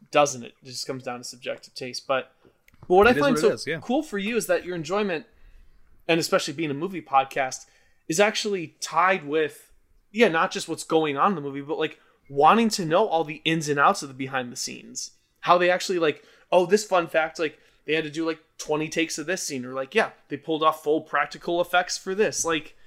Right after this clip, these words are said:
Speaker 1: I find it so
Speaker 2: I mean,
Speaker 1: interesting that the horror genre, like, it, knowing that as a viewer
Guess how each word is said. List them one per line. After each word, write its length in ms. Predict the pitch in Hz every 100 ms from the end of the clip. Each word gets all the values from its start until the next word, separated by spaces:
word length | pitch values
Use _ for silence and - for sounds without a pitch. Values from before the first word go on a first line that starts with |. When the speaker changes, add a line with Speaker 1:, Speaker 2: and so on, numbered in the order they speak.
| - _ -
Speaker 1:
I 80 | 170
find 240 | 233 247
it 80 | 220
so 260 | - 220 208
Speaker 2:
I 40 |
mean, 100 | 180 196
Speaker 1:
interesting 360 | 185 160 143
that 160 | 139 135 -
the 80 | 147
horror 200 | 175 185
genre, 320 | 165 160 156
like, 260 | 139 127 _ _ _ _ _ _ _ _ -
it, 200 | 175 - _ _
knowing 480 | 160 156 160 185 190
that 280 | 160 147 -
as 160 | 151 143
a 40 |
viewer 420 | 135 151 151 131